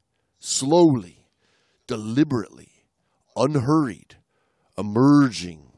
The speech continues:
from the mist. I stopped breathing, not intentionally, but reflexively, as if by suspending my breath, I could suspend all animation,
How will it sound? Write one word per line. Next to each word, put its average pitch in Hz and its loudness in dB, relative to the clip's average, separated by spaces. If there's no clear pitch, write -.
from 92 -10
the 87 -8
mist. - -8
I - -8
stopped 131 -6
breathing, 120 -2
not 143 -4
intentionally, 127 -4
but 110 -8
reflexively, - -10
as 110 -4
if 165 -4
by 139 -2
suspending 131 -8
my 117 -4
breath, 110 -8
I 113 -2
could 107 -10
suspend 135 -4
all 127 2
animation, 123 -6